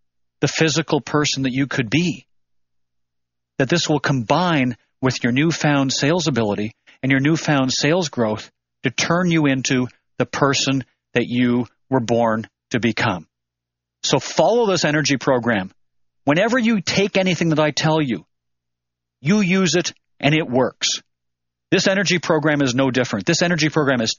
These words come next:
tried and tested and true. It's developed by some of the leading health experts in the world, not by me. I hired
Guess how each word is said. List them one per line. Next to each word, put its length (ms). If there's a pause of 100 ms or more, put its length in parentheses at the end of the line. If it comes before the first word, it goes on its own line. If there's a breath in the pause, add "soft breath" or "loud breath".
tried 520 (220 soft breath)
and 120
tested 400
and 140
true. 260 (240 loud breath)
It's 140
developed 680 (340 soft breath)
by 160
some 220
of 80
the 80
leading 280
health 260
experts 420
in 40
the 60
world, 220
not 220
by 180
me. 320 (420)
I 140
hired 500